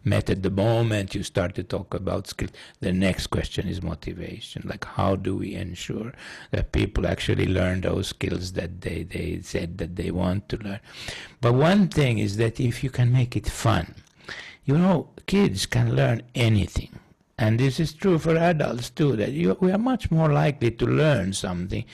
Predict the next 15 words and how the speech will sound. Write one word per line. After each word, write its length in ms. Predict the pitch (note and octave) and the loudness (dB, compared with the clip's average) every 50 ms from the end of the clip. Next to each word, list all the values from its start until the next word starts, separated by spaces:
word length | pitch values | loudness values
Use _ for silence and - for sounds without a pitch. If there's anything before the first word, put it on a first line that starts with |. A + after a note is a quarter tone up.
| - - - - - _ | -20 -20 -20 -20 -10 _
if 200 | - C#3 D3 - | 0 2 2 2
it's 260 | D#3 C#3+ D3+ - - | 2 0 0 0 0
made, 580 | E3 E3+ F#3 G3 F#3+ F3+ A#2 A2 G#2+ - - - _ _ _ - - _ _ _ _ _ - | 2 2 4 4 2 2 0 -2 -4 -6 -10 -20 _ _ _ -20 -20 _ _ _ _ _ -10
uh, 40 | |
if 520 | - - - G3 G#3+ G#3 G#3+ A3 G3+ F3+ G3+ | -8 -8 -8 -8 -6 -6 -6 -6 -6 -6 -6
it's 240 | A3+ G#3+ - - - | -6 -4 -4 -4 -2
fun, 560 | - A#3 C4+ C#4+ - F#2+ E2+ D#2+ - - - | -2 0 0 0 0 -2 -4 -8 -12 -12 -6
if 200 | F3 E3 D3+ - | -4 -2 -2 0
it, 200 | G#3+ F#3+ E3 E3+ | 0 0 0 0
if 60 | - D3+ | 0 0
there 220 | E3+ F#3 E3 D3+ | 2 2 4 4
are 80 | C#3+ C3 | 4 4
maybe 240 | C#3 C#3+ C3 A#2+ A2 | 4 4 4 4 4
levels. 840 | G#2+ G2+ G#2 A2+ B2+ B2+ B2 B2 B2+ B2+ B2+ - - - - - - | 4 4 4 6 6 4 4 4 4 4 4 4 4 2 2 0 -2
<laughs> 60 | - | -4